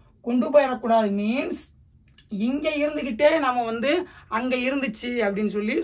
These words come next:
சொன்னோம்னா அது தப்பா போயிடும். அதனால நம்ம என்ன பண்றோம்னா, அந்த subject வந்து அங்க இருந்துச்சு அப்படின்னு காட்டுறதுக்காக நம்ம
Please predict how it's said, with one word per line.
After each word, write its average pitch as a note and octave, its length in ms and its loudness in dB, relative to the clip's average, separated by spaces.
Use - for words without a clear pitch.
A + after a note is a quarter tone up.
சொன்னோம்னா G#3+ 480 -2
அது G#3+ 220 -2
தப்பா - 320 -2
போயிடும். F3+ 360 -6
அதனால D#4 560 4
நம்ம C4+ 200 0
என்ன A#3 180 0
பண்றோம்னா, G3 480 -2
அந்த A3 320 0
subject A3+ 500 2
வந்து A#3+ 200 2
அங்க C#4+ 340 0
இருந்துச்சு C#4 680 -2
அப்படின்னு A#3 440 0
காட்டுறதுக்காக G3+ 720 -4
நம்ம F#3+ 440 -4